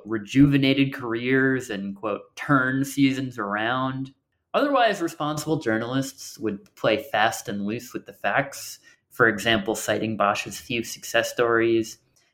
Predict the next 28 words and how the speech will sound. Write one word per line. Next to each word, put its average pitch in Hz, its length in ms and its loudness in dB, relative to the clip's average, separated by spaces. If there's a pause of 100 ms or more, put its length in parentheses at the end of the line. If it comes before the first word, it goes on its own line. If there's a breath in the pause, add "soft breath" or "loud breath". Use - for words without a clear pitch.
(100)
but 139 80 -6
ignoring 139 440 0
the 139 100 -6
fact 135 300 -6
that - 160 2
most 113 300 -2
of 117 100 -8
his 123 160 -6
patients 117 580 -6
saw 104 100 -2
no 98 260 -2
bump 104 380 -4
in 113 120 -8
production. 120 580 -8 (840)
In 185 80 -10
fact, 196 280 0
roughly 190 380 -2
half 170 360 -2
of 185 140 -6
the 156 80 -4
players 120 500 -6
eventually 107 480 -4
suspended 113 880 -4
due 143 140 2
to 143 60 4
the 139 100 0
biogenesis 135 760 -2
investigation 135 720 -4